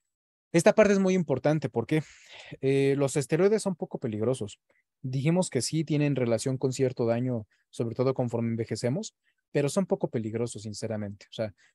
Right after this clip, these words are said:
no, va a ser muy difícil que tú te inyectes cien mililitros de testosterona, que te quepan de entrada, y que te mueras a las dos semanas por una intoxicación medio rara. No, no va a pasar. Pero lo que sí puede pasar es que con los fármacos que vamos a ver a partir de ahorita,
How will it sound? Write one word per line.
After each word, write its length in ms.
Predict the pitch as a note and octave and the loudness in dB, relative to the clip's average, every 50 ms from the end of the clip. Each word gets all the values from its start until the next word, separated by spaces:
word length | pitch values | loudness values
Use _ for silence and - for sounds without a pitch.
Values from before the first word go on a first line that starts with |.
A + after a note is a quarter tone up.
| _ _ - | _ _ -10
no, 460 | D#3 C3+ C#3 D3+ D3+ D#3 D#3 D#3 D#3+ | -6 -2 0 2 2 2 2 2 4
va 120 | D3 D#3+ | 6 4
a 40 | D#3+ | 4
ser 140 | D#3 F#3 F3 | 4 2 0
muy 180 | F3 E3+ E3+ E3 | 0 0 0 -2
difícil 480 | D#3+ D#3+ - - D#3 - - D#3+ C3+ | -2 -4 -6 -6 -6 -4 -2 -4 -2
que 120 | - C#3 A#2+ | -2 -4 -4
tú 160 | - C#3+ C3+ | -4 -4 -4
te 120 | - C#3 | -2 -2
inyectes 760 | C3 C3+ C3 C3 C3 B2+ - - - B2 A2+ G#2+ - - - _ _ _ _ _ _ _ _ _ _ _ _ | -2 0 0 0 0 0 -2 -4 -4 -2 -2 -2 -6 -8 -10 _ _ _ _ _ _ _ _ _ _ _ _
cien 520 | - - - - - C#3+ D3 D3 D3+ D3+ | -10 -6 -6 -4 -2 0 0 2 2 2
mililitros 600 | D3 C#3+ C3 B2+ B2 A#2+ C3 C3 B2+ C3 C3+ C3 | 0 0 -2 -2 -4 -4 -4 -4 -2 -2 -2 -2
de 100 | A#2 A#2 | -2 -2
testosterona, 760 | - - A2 - - A#2 G#2 - - A#2+ A2+ A#2 A#2 D#3 G#3 A#3 _ _ _ - | -6 -6 -10 -10 -8 -8 -8 -6 -4 -2 -2 0 -2 -2 -4 -8 _ _ _ -8
que 120 | A#2 A2+ | -8 -6
te 120 | - D3+ | -6 -8
quepan 360 | - - C#3+ - - D3 A#2+ A2+ | -8 -8 -6 -4 -4 -4 -4 -4
de 80 | A2 | -8
entrada, 360 | G#2+ G#2+ A2+ G#2+ A2+ D3 F#3 _ _ _ _ _ _ _ _ _ _ _ _ _ - | -8 -8 -8 -6 -6 -6 -8 _ _ _ _ _ _ _ _ _ _ _ _ _ -10
y 80 | D3 - | -6 -2
que 100 | C#3+ C3 | -2 0
te 140 | - C3 | 0 2
mueras 400 | C#3 D3 D#3 D#3+ D#3 D#3 D3 - | 2 2 4 6 6 6 4 4
a 60 | C#3 B2+ | 2 0
las 140 | B2 B2 | 0 0
dos 120 | B2 C#3 - | -2 -4 -4
semanas 380 | C#3+ C3+ C3+ C3+ D3+ C#3+ - | -4 -4 -2 -2 -2 -2 -2
por 140 | - B2 A#2 | -4 -4 -4
una 300 | A#2 B2 B2 B2+ B2 A#2+ | -2 -2 -2 -2 -2 -2
intoxicación 680 | A#2 A2 - G#2+ - - A2+ - A2 G2+ - A#2+ A#2 | -4 -4 -6 -8 -8 -10 -10 -10 -10 -10 -6 -6 -4
medio 240 | A#2+ A2+ A2 A2 G#2 | -4 -4 -4 -4 -4
rara. 300 | G#2 A2+ G#2+ G#2 G#2 - _ _ _ _ _ _ | -2 -2 -2 -2 -4 -10 _ _ _ _ _ _
No, 240 | - C#3 C3 B2 A#2+ | -10 -8 -8 -6 -4
no 160 | C3+ D3 D3 | 0 2 2
va 60 | D3+ | 2
a 60 | D3 - | 2 0
pasar. 280 | C3+ - - A2+ - _ _ _ _ _ _ _ _ _ _ _ _ - | -2 -4 -4 -8 -8 _ _ _ _ _ _ _ _ _ _ _ _ 0
Pero 200 | D3 C3+ C#3 C3+ | 2 4 4 4
lo 120 | C3+ A#2+ | 4 2
que 100 | - C#3 | 0 -2
sí 120 | - F3+ | -2 -2
puede 240 | D#3+ - F3+ F3 E3+ | -2 0 2 2 2
pasar 360 | - - C3+ - - C#3 C#3 | 2 0 -2 0 2 2 2
es 160 | C#3+ C3+ - - | 2 0 -2 -2
que 220 | - B2 A2+ A#2+ _ | -4 -4 -4 -4 _
con 380 | - B2+ B2 B2 B2+ B2+ C3+ F3 | -2 0 0 0 0 -2 -2 -2
los 220 | C3+ B2 A#2 - | 0 0 0 2
fármacos 400 | - D3 D#3 E3+ E3 - E3+ D#3 | 2 2 2 2 2 0 -2 -4
que 100 | - C#3 | -2 -2
vamos 220 | C3 C3 C#3 B2+ C#3 | -2 -2 -2 -2 -2
a 40 | |
ver 120 | C3 C3 C3+ | 0 0 0
a 40 | B2+ | 0
partir 300 | - A#2+ A2+ A2+ B2+ B2+ | 0 -2 -2 -2 0 0
de 60 | C3+ | 0
ahorita, 320 | C3+ C3+ B2+ - - C3 | 0 0 -2 -4 -4 -6